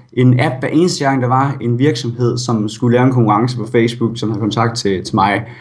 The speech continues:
Og så var det, jeg kom til at tænke på, hvorfor er det, at man ikke laver et system, hvor med de selv kan gå ind og opsætte de her konkurrencer, så jeg ikke skal gøre det hver eneste gang, fordi de vil jo gerne køre den hver uge, og det bliver jo dyrt for dem i længden i princippet. Øhm, og det er ærgerligt, at man ikke kunne give dem den her frihed.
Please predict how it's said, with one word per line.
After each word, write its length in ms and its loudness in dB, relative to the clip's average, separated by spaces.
Og 520 4
så 160 -2
var 140 2
det, 80 4
jeg 100 0
kom 100 0
til 80 0
at 60 0
tænke 240 0
på, 260 2
hvorfor 260 2
er 220 2
det, 100 4
at 120 4
man 120 4
ikke 180 0
laver 300 4
et 80 -2
system, 400 0
hvor 140 0
med 220 -2
de 300 -4
selv 280 -2
kan 120 -4
gå 100 0
ind 140 4
og 80 0
opsætte 300 -2
de 60 -2
her 80 2
konkurrencer, 520 2
så 200 0
jeg 100 4
ikke 120 -2
skal 120 -12
gøre 160 0
det 80 0
hver 80 -2
eneste 360 0
gang, 320 -2
fordi 180 0
de 120 0
vil 100 4
jo 60 4
gerne 240 2
køre 180 -4
den 80 -2
hver 200 0
uge, 300 0
og 100 -4
det 80 2
bliver 120 6
jo 60 -2
dyrt 180 2
for 120 0
dem 160 2
i 60 0
længden 360 0
i 40 -6
princippet. 640 -2
Øhm, 240 0
og 160 -2
det 80 0
er 40 0
ærgerligt, 200 2
at 60 2
man 160 0
ikke 160 -4
kunne 280 -4
give 120 -4
dem 80 0
den 100 2
her 100 0
frihed. 420 0